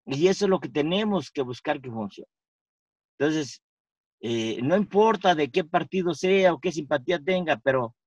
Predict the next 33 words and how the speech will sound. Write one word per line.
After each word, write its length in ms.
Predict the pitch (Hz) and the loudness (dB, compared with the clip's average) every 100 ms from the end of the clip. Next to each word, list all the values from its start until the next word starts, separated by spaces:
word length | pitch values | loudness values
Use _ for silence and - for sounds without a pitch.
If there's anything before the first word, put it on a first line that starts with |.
| _ _ _ | _ _ _
nos 260 | 139 156 | -4 0
vamos 340 | 147 202 220 185 | 2 2 2 2
a 80 | 170 | 2
ganar 280 | 175 190 | 2 2
a 80 | 196 | 4
la 120 | 180 160 | 2 0
gente. 500 | 185 185 147 101 - _ _ _ _ _ _ _ _ _ _ _ | 0 -2 -4 -8 -10 _ _ _ _ _ _ _ _ _ _ _
Este, 440 | 135 135 123 127 | 0 0 0 -8
tanto 420 | 101 135 139 135 | 2 2 2 0
los 280 | 131 127 123 | 0 0 -2
liderazgos 920 | 120 123 135 160 185 165 185 190 - _ _ _ _ _ _ _ | -4 -2 2 6 4 4 0 0 -4 _ _ _ _ _ _ _
que 120 | - 120 | -4 -4
tienen 540 | 120 170 196 185 135 | 2 4 6 2 0
toda 260 | 160 196 190 | 0 4 4
la 60 | |
voluntad 460 | 156 135 127 135 175 156 135 | 4 2 0 4 4 2 -12
del 220 | 113 123 | -4 -2
mundo 280 | 127 160 165 | 0 -2 0
de 160 | 147 127 | 0 0
trabajar, 560 | 123 123 120 151 165 - _ _ _ _ - | 2 2 4 2 2 -4 _ _ _ _ -6
aunque 440 | 117 131 123 143 | 0 0 0 -4
sean 280 | 131 185 196 | 2 4 4
de 80 | 185 | 4
otro 280 | 185 202 175 | 2 0 -2
partido, 600 | 170 165 190 190 139 107 _ _ _ - | -2 -2 -2 0 -2 -4 _ _ _ 0
pero 160 | 139 | 0
si 160 | 135 147 | 2 2
realmente 500 | 165 190 196 156 175 | 4 4 2 0 2
van 240 | 160 180 | 2 2
con 160 | 165 156 | 0 -4
un 100 | 175 | -2
objetivo 600 | 160 139 117 170 165 131 | -2 -4 -6 -4 -4 -6
claro 600 | 156 160 160 160 147 110 | 2 8 8 8 4 0